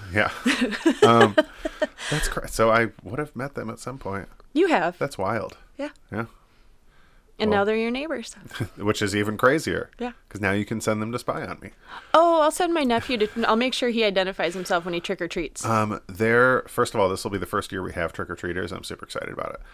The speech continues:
Speaker 2: I imagine
Speaker 1: Uh,
Speaker 2: so.
Speaker 1: the end of our driveway is a bus stop, though. And they told us when we got the house, they're like, "F Y I, the bus stop's right there at the end of your driveway."
Speaker 2: Warning.
Speaker 1: Um,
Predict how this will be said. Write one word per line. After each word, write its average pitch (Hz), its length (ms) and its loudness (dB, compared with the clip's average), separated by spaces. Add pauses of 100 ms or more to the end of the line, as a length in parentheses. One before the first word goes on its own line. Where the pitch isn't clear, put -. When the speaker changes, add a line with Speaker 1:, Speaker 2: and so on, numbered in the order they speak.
Speaker 2:
I 190 60 -8
imagine 170 400 -8
Speaker 1:
Uh, - 260 0
Speaker 2:
so. - 60 -10 (260)
Speaker 1:
the 104 140 -4
end 110 80 0
of 120 80 0
our 110 80 4
driveway 90 380 2
is 78 80 -8
a 82 40 -8
bus 85 260 -6
stop, 113 340 -2
though. 123 400 -4 (440)
And 107 160 -2
they 156 120 4
told 135 340 4
us 82 240 2
when 95 100 -2
we 95 100 -2
got 95 220 4
the 95 80 0
house, 92 220 0
they're 90 140 -6
like, 85 280 -6
"F 95 220 -2
Y 139 180 0
I, 110 520 4 (580)
the 101 80 -6
bus 110 160 6
stop's 92 260 0
right 87 160 -2
there 90 120 0
at 80 80 -6
the 87 80 -6
end 82 100 -8
of 82 60 0
your 302 100 6
driveway." 415 320 2
Speaker 2:
Warning. 359 340 -6 (220)
Speaker 1:
Um, 101 380 2